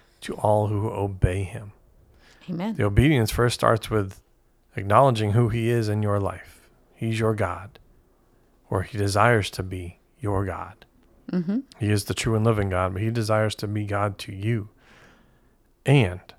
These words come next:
Speaker 1: in that structure is that you're his child and he's your father.
Speaker 2: Mm-hmm.
Speaker 1: And then moving forward,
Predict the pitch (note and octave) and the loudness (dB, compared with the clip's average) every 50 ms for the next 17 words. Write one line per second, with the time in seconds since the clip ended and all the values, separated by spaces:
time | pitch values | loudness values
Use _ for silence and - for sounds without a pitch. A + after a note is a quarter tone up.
0 | - _ _ _ _ _ _ _ _ _ _ _ _ _ _ _ - - - C#3 | -20 _ _ _ _ _ _ _ _ _ _ _ _ _ _ _ -12 -6 -2 0
1 | C3+ B2+ A#2+ A2+ - - - C#3 D3 - - G#2+ G#2+ G#2 G#2 G2+ G2+ - - - | 2 2 2 2 0 0 2 2 2 2 2 2 2 2 2 0 -2 -6 -8 -10
2 | - F#2+ G2+ G#2 A2+ A#2+ G#2+ G#2 A2+ G#2 - - - G#2+ G#2+ F#2+ G2+ G2+ - - | -8 -4 0 2 2 2 2 2 0 -2 0 2 4 4 4 2 -2 -6 -14 -16
3 | - _ _ _ _ _ _ - G2+ - - C3 A2+ G2+ A2 A2+ G#2 - - F#2+ | -20 _ _ _ _ _ _ -10 -8 -4 -2 -2 -2 0 0 -2 0 0 0 -2
4 | F#2+ F2+ F2 F2+ - - - _ _ _ _ _ - - F#3+ G3+ G#3 A3+ B3+ G3+ | -2 -2 -6 -10 -14 -16 -20 _ _ _ _ _ -4 -2 0 2 2 2 2 0
5 | D3 - _ _ _ _ _ _ _ _ _ _ _ _ _ _ _ _ _ - | -2 -6 _ _ _ _ _ _ _ _ _ _ _ _ _ _ _ _ _ 2
6 | - C3 C3+ A#2+ G#2+ G#2 G#2+ G#2 - _ _ - - - _ _ _ _ _ _ | 4 6 6 6 6 4 2 -2 -6 _ _ -20 -20 -20 _ _ _ _ _ _
7 | _ - A#2 A2 A2 A2 A2+ A2+ G#2+ A2 G#2 G2+ - - D3+ D#3 D3+ A#2+ A2 G#2 | _ -2 0 2 4 4 4 4 4 2 0 0 0 2 4 4 6 4 4 0
8 | G#2 - | -2 -6